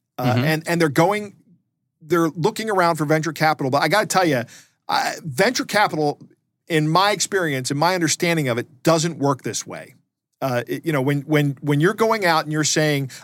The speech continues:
Speaker 1: "I'm looking for investors," nobody then says, "Okay, first I need you to set up a company in, um, in a foreign country." The first thing that I think of there is that, okay, somebody's gonna be using me as a money mule for laundering some kind of money,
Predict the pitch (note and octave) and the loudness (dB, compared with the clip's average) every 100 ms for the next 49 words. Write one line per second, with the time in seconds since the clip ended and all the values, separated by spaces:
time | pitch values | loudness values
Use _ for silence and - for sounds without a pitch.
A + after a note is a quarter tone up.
0 | - C3+ D3+ F3 G3 E3+ F#3 E3+ D#3 D3 | -4 0 0 0 -4 -2 0 2 0 0
1 | D3 C3+ A#2 D3+ C3+ F3 F#3+ G3 E3 D#3+ | -2 -4 -6 -2 2 2 2 0 0 0
2 | - D3 C#3 B2+ E3+ E3+ D#3 C#3+ C3+ B2+ | 0 2 2 0 -2 0 0 0 0 -2
3 | - _ _ - F3+ G3 F#3 E3+ D#3 D3 | -8 _ _ 0 0 2 -2 -2 -4 -4
4 | C#3 E3 C#3+ C3+ B2 C#3+ C3+ C3+ C3 C3 | -2 -2 -2 -4 -4 -4 -2 -4 -4 -4
5 | C3 C3 B2+ B2+ A#2 - - _ - B2 | -4 -2 -2 -4 -8 -16 -20 _ -2 2
6 | A#2 A2+ A2+ A2 _ _ _ D3 C3+ A#2+ | 2 2 -4 -12 _ _ _ -4 -4 -2
7 | D#3 C3+ B2 - A#2 - D2 - _ _ | 0 2 0 -2 -4 -6 -16 -20 _ _
8 | _ - D3 - C4 C4 A#3+ A3+ F#3+ E3+ | _ -4 -2 2 0 0 -2 0 2 2
9 | E3 - E3+ D#3 - _ _ D3 B2 A2 | 0 -2 -2 -4 -14 _ _ -2 -2 -8
10 | _ _ C3 D#3 C#3+ G#2+ A2 C3+ C3+ A#2 | _ _ 0 2 2 0 -4 -2 -2 0
11 | C3 B2+ D#3+ D#3 C3+ A#2+ - E3+ E3 C#3 | 0 0 0 0 0 -2 0 0 2 2
12 | D3+ C3+ B2+ C3 B2 B2+ A#2+ A#2+ B2+ B2 | 0 2 2 0 0 0 0 2 0 0
13 | A#2 A2+ A2 A#2 A#2+ A#2 A2+ G#2+ B2 A2+ | 0 -2 0 0 0 0 -2 -2 -4 -2
14 | A#2 G#2+ A#2 G#2 G#2 | -2 -2 -6 -6 -8